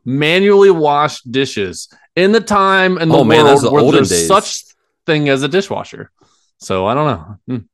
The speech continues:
Speaker 2: Yeah.
Speaker 1: But I did that
Speaker 2: My
Speaker 1: for,
Speaker 2: first
Speaker 1: I did that for six months, and I was like, <laughs> "No, this isn't for me."
Speaker 2: My first job was a, a drug delivery guy and a maintenance, a fake maintenance man.
Speaker 1: Y-, uh-huh, yeah.
Speaker 2: And maintenance as in I changed light bulbs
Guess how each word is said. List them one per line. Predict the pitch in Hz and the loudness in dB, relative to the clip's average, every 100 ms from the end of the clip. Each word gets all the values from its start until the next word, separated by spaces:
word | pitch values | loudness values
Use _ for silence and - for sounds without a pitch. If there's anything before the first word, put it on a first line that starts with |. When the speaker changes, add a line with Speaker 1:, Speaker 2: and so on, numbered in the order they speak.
| _ - | _ -12
Speaker 2:
Yeah. | 85 120 | -6 -4
Speaker 1:
But | |
I | 131 | -2
did | 151 | -2
that | 147 | -2
Speaker 2:
My | 131 | -2
Speaker 1:
for, | 131 | 0
Speaker 2:
first | 113 | 0
Speaker 1:
I | 160 | 0
did | 165 | 2
that | 160 | 0
for | 147 | -2
six | - 151 - | -4 -4 -2
months, | 131 123 | -4 -2
and | 117 | -4
I | |
was | 104 | -4
like, | 101 104 - | -4 -4 -6
<laughs> | |
"No, | 113 156 135 | -6 -2 -2
this | 131 117 | -2 -4
isn't | 104 95 | -8 -8
for | 98 | -10
me." | 90 95 _ _ - - - _ | -10 -14 _ _ -20 -20 -20 _
Speaker 2:
My | 98 131 | -6 -6
first | - 90 - | -4 -6 -6
job | 82 78 | -6 -6
was | 80 78 80 | -8 -8 -6
a, | 76 76 76 85 _ - | -8 -8 -12 -16 _ -20
a | 80 | -20
drug | 80 87 98 | -10 -8 -6
delivery | 104 98 98 98 | -6 -6 -6 -6
guy | 98 95 98 | -6 -6 -6
and | 101 90 90 | -8 -8 -8
a | 90 90 92 | -8 -8 -8
maintenance, | 90 - 80 - - - _ _ _ _ _ - | -10 -12 -14 -16 -20 -20 _ _ _ _ _ -20
a | 90 | -18
fake | - 92 92 85 | -10 -8 -8 -8
maintenance | 85 - 80 - | -8 -8 -12 -14
man. | 69 113 - _ | -12 -12 -14 _
Speaker 1:
Y-, | 95 | -8
uh-huh, | 92 135 - _ 123 | -8 -10 -14 _ -16
yeah. | 131 - | -16 -12
Speaker 2:
And | 107 | -8
maintenance | 104 117 120 117 | -4 -4 -6 -6
as | 92 101 101 | -4 -4 -4
in | 98 | -6
I | 92 95 | -6 -8
changed | - 101 104 | -6 -8 -4
light | 98 104 | -4 -4
bulbs | 90 71 95 - | -8 -10 -14 -20